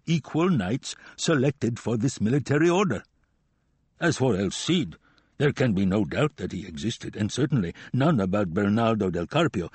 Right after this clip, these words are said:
but I think it exceedingly doubtful that they performed the deeds people say they did.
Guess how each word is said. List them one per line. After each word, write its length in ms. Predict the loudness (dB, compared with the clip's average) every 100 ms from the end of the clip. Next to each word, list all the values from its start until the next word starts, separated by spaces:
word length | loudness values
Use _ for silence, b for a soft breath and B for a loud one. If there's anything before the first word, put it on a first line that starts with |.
| B -10
but 140 | -6
I 80 | -4
think 260 | -2 -2
it 80 | -2
exceedingly 800 | -4 -6 -2 2 2 0 -6 -12
doubtful 640 | -6 0 0 0 -4 -8 b b b b b _
that 160 | -6 0
they 160 | 0
performed 640 | 2 -2 -2 0 2 0 0
the 160 | -4
deeds 500 | 0 2 2 2 -2
people 300 | -2 0 0
say 260 | 0 0 0
they 160 | 0
did. 220 | -4 -10